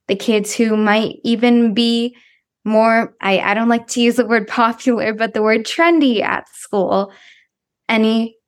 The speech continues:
of the kids who might even be just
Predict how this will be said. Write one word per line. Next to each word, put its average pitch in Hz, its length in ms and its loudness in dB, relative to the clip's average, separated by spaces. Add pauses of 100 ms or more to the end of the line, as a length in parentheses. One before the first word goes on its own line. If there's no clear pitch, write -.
of 233 100 -2
the 220 100 2
kids 220 340 -2
who 240 180 0
might 220 400 -2
even 240 400 2
be 214 420 -4 (500)
just - 460 -2